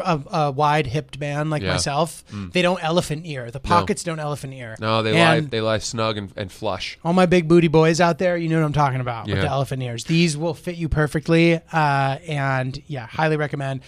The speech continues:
Speaker 1: They're the most comfortable and stylish men's jeans on the planet Earth because they're designed by dudes for dudes, never too baggy, never too tight. Treat yourself, uh, treat yourself for once and ho-,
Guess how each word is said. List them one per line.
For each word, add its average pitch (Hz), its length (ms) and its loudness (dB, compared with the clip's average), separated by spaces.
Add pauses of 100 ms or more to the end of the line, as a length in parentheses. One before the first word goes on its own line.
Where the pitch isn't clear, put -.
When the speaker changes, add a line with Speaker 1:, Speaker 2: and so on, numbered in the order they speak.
(160)
Speaker 1:
They're 160 100 -2
the 165 60 0
most 175 180 4
comfortable 170 460 2
and 175 200 2
stylish 170 460 2
men's 160 300 2
jeans 151 260 2
on 156 220 0
the 160 40 0
planet 165 400 0
Earth 240 380 6 (260)
because 160 220 0
they're 165 80 2
designed 151 460 2
by 165 180 6
dudes 180 320 6
for 165 240 2
dudes, 156 340 2
never 151 200 0
too 151 140 0
baggy, 147 320 0
never 135 200 -2
too 127 160 -8
tight. 123 320 -8 (340)
Treat 226 200 6
yourself, 226 520 8 (380)
uh, 170 420 6
treat 294 200 4
yourself 214 260 4
for 160 100 0
once 135 360 -2
and 165 100 2
ho-, 208 240 8